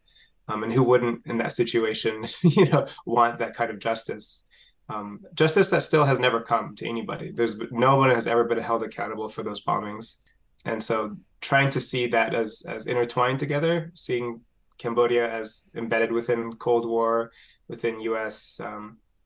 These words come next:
and in, in, uh, direct relation with Canadian policies, uh, foreign policies,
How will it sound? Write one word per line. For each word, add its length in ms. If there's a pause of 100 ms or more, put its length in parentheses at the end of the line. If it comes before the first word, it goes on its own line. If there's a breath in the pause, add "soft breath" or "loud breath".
(120)
and 300
in, 400 (380)
in, 320
uh, 280 (160)
direct 300
relation 440
with 160
Canadian 540 (540 soft breath)
policies, 720
uh, 180
foreign 480 (240)
policies, 720